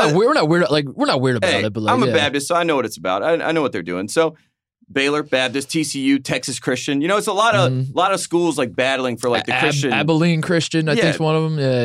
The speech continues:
Speaker 1: yeah.
Speaker 2: A bunch of 'em. A bunch
Speaker 1: Yeah.
Speaker 2: of 'em down there. Highland Park, you know, praise be to the million dollar,
Speaker 1: Uh-huh.
Speaker 2: seven figure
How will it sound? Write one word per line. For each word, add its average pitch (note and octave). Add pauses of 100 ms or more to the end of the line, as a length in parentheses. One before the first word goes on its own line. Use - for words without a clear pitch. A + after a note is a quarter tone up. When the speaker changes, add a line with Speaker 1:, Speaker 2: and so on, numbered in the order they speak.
Speaker 1:
yeah. G#2
Speaker 2:
A E3+
bunch F#3
of D2
'em. -
A -
bunch B2+
Speaker 1:
Yeah. A2
Speaker 2:
of F#2
'em F2
down E2
there. E2
Highland D#3+
Park, D#3 (100)
you B2+
know, G#2+ (420)
praise D3
be C3
to B2+
the A2+
million A2
dollar, G#2
Speaker 1:
Uh-huh. A#2+
Speaker 2:
seven A#2
figure F#2